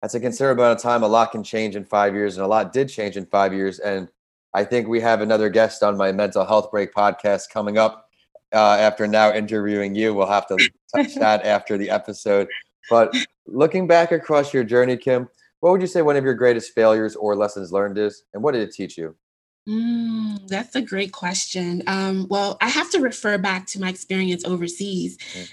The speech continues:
Speaker 2: And it's funny you asked me that because when I interviewed for that position that I was terminated from, the hiring manager just, uh, I mean, the interview, it was this long, drawn out process, and she had this monotone voice.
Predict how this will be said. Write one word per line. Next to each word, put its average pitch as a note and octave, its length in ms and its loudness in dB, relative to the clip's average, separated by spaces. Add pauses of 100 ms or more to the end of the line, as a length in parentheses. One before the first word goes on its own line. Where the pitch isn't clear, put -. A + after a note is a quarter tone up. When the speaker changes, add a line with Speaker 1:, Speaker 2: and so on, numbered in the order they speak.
Speaker 2:
And A3 100 4
it's A3 160 -2
funny C#4 180 6
you B3+ 160 4
asked - 320 -4
me G3 140 -2
that E3+ 400 -2
because F#3+ 720 -6
when G3+ 160 -4
I B3 200 -2
interviewed G#3 800 -2
for F#3 200 -4
that F#3 260 -2
position F#3 560 -4
that F#3+ 140 -4
I F3+ 80 -6
was F#3+ 160 -10
terminated A3+ 560 -4
from, C#4+ 400 2 (500)
the A#3+ 120 2
hiring D#4 600 4
manager G#3+ 720 0
just, F3+ 520 -2 (640)
uh, D#4 180 4 (200)
I A#3+ 40 4
mean, C4+ 160 8
the B3 160 4
interview, D4 480 4
it A#3+ 140 4
was A3 300 0
this G#3+ 280 -6
long, A#3 580 2
drawn A3+ 360 -2
out F#3+ 320 -6
process, A#3 920 -4
and G3+ 140 -4
she A3 160 -2
had A#3+ 200 -4
this A3 160 -4
monotone G3+ 960 -4
voice. F#3 580 -4